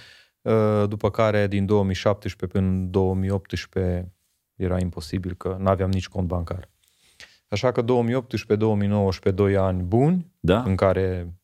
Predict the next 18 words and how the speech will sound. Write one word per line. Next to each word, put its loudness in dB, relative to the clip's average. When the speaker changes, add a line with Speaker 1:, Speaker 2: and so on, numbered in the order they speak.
Speaker 1:
au -4
început -6
loturi -2
naționale -2
să -2
aibă 0
activitate, 0
să -4
Speaker 2:
Da. 0
Speaker 1:
punem 2
performanță, -2
nu -2
știu -8
ce, -4
au 2
venit 2
pandemia 0
și -4